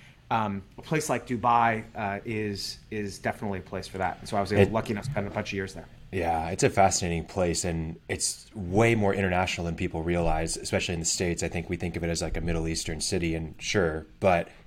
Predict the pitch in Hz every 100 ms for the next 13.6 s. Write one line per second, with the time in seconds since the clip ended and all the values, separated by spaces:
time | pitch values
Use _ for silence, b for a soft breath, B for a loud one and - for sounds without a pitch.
0 | - 156 131 185 - 156 - - B B
1 | B - 92 104 131 104 104 110 107 87
2 | 104 98 - - - 98 107 139 175 170
3 | 180 151 107 185 123 - - - 175 -
4 | - 175 190 196 202 202 196 147 156 160
5 | 151 127 127 143 143 139 - 127 120 -
6 | - 117 - - 95 - - - b b
7 | 120 - - 123 131 127 127 113 - -
8 | - 147 143 160 175 170 170 - 175 -
9 | - 135 127 117 107 135 131 123 113 117
10 | 107 107 110 120 110 110 113 131 147 -
11 | 131 127 120 131 113 110 107 92 - 123
12 | 117 123 107 98 110 104 101 98 104 107
13 | 113 113 110 104 95